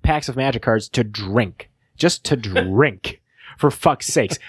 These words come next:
Speaker 1: Imagine if we
Speaker 2: So,
Speaker 1: had to fucking buy
Speaker 2: so,
Speaker 1: alcohol and a pack of fucking Commander
Speaker 2: so
Speaker 1: Masters.
Speaker 2: what
Speaker 1: We
Speaker 2: are,
Speaker 1: didn't even say the price. So the, okay.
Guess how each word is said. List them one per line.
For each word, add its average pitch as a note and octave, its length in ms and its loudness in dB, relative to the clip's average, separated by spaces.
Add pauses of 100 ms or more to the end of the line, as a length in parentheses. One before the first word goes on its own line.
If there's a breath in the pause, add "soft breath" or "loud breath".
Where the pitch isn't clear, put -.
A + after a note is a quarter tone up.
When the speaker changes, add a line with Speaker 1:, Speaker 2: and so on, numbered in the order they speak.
(120)
Speaker 1:
Imagine F3+ 520 2
if F3 120 0
we F3+ 60 4
Speaker 2:
So, C#3 100 6
Speaker 1:
had E3 100 2
to E3+ 80 2
fucking - 280 0
buy A2 220 2
Speaker 2:
so, - 180 4
Speaker 1:
alcohol G#3 500 2 (200 soft breath)
and B2 120 -4
a A2+ 80 -6 (120)
pack F3+ 340 -2
of C#3 100 -10
fucking D3 280 -2
Commander E3+ 300 0
Speaker 2:
so F3+ 140 4
Speaker 1:
Masters. C3+ 260 0
Speaker 2:
what B2+ 120 4
Speaker 1:
We C#3 60 4
Speaker 2:
are, - 20 0
Speaker 1:
didn't D4+ 160 -2
even D4+ 140 0
say D4 140 0
the D4 100 -4
price. C4+ 280 0 (160 loud breath)
So G#3+ 160 4
the, F#3+ 100 4
okay. C3+ 580 -4